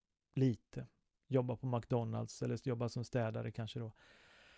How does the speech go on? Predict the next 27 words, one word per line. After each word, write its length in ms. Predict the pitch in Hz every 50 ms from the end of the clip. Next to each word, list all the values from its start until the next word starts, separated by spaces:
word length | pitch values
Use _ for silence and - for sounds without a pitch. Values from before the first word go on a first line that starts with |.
| - - - - - -
Och 120 | - 139 139
de 160 | 139 123 117
som 160 | - 131 123
tjänar 240 | - 127 120 120 117
väldigt 220 | 127 123 120 117
mycket, 460 | 127 127 - _ _ - - 139 139
som 120 | - 139 123
är 80 | 120
direktör 480 | 117 117 113 113 113 - - 123 113 110
för 100 | 110 113
Volvo 340 | 110 110 113 113 113 113 117
och 80 | 123
sådär. 220 | - 120 117 110 110
Det 80 | 113
är 200 | 113 120 139 175
enorma 1000 | 151 135 139 143 143 139 135 135 151 170 175 165 151 131 120 113 113 110 107 107
löneskillnader 640 | 107 113 110 110 107 110 - - 117 110 107 107 107 110
i 40 |
Sverige 300 | - - 113 107 104 110
idag 180 | 113 110 113 110
som 140 | - 120 113
det 60 | 123
inte 400 | 131 123 110 104 98 - - 165
fanns 560 | - - 123 107 110 113 117 - - - - _ _ _ _ _ _ _ _ _ _ _
på, 420 | - - 120 110 107 110 107 110 104 - _ _ _ _ _ _ _ _ _ _ _ _ _ _ - - _ _ _ -
eh, 300 | 117 107 104 107 107 107
fem-, 720 | - - - - - 117 110 107 110 107 104 107 143